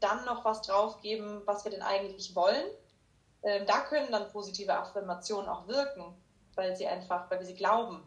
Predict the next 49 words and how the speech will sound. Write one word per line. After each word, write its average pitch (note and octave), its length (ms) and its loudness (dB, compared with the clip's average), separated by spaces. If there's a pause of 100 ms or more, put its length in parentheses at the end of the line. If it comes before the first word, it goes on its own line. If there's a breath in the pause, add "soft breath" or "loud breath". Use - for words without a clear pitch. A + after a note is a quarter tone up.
(400)
weil - 80 -6
da - 80 2
kein F#3 220 -4
Widerstand G3 520 -4
mehr E3 100 -4
da E3+ 240 -2
ist. - 240 -8 (840)
Und A#3 100 -12
dann G3+ 80 -6
geht's G3 200 -6
eben G3+ 200 -4
in F#3 160 -8
die G3+ 80 -8
Integration, G#3+ 880 -4 (460 soft breath)
ähm, G3+ 420 0
wie A3 120 -8
kann G#3+ 200 -2
ich G3+ 140 -8
das - 400 -12
stärken, - 540 2 (340)
diesen B3+ 260 -10
neuen B3 500 0
Trampelpfad? - 920 2
Also G3+ 160 -6
wir G3+ 140 -6
bilden C4 260 -4
ja A3 160 -2
wirklich A3 260 -10
neue A3 220 2
Trampelpfade G#3+ 760 -2
auch F#3 120 -8
im F#3 80 -10
Gehirn. G#3 420 -4 (640 soft breath)
Ähm, G3+ 360 0
und G#3+ 140 -8
wie A3 120 -10
kann A3 180 -6
ich A3 100 -6
das G#3 180 2
stärken? G3 380 0
Wie F#3 100 -10
kann G#3+ 180 -4
ich G#3 120 -8
mir F#3+ 120 -8
da F3 100 0
Anker C4 360 -4
setzen G#3+ 400 -4
zum G3 160 -12
Beispiel? G3 600 -4